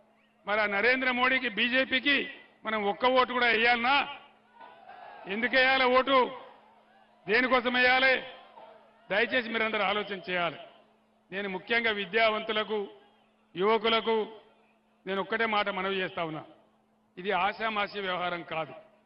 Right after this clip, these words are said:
మన బతుకు తెరువు సమస్య, మన జీవన మరణ సమస్య. మొత్తం తెలంగాణకు గోదావరిని లేకుండా చేస్తా అంటే మరి ఈనాడు ఈ రాష్ట్ర ముఖ్యమంత్రి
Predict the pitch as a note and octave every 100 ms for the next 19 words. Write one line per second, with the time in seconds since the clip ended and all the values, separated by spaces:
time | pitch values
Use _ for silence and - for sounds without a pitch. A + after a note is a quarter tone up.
0 | _ _ _ _ F3 D#3+ E3 - G#3 G3+
1 | F#3 F3 E3+ E3 D#3 - - _ _ _
2 | _ F3 F3+ D3+ A3 A#3+ A#3 A3+ A#3 A#3
3 | A3 A#3 A3+ A#3+ F#3 - - - _ _
4 | _ _ _ F3+ F#3+ B3 A3+ G#3 A#3 B3
5 | B3 B3+ B3+ C4 A#3+ - - _ _ D3+
6 | G3 B3 C4 C4+ C4+ C4 B3 A#3 B3 A#3+
7 | A3+ A#3 A3 G#3+ A#3+ B3+ F3+ - - _
8 | _ - G3 A3+ A#3+ B3+ A#3 A#3 A#3 A#3+
9 | A3 B3 C4+ C#4 C#4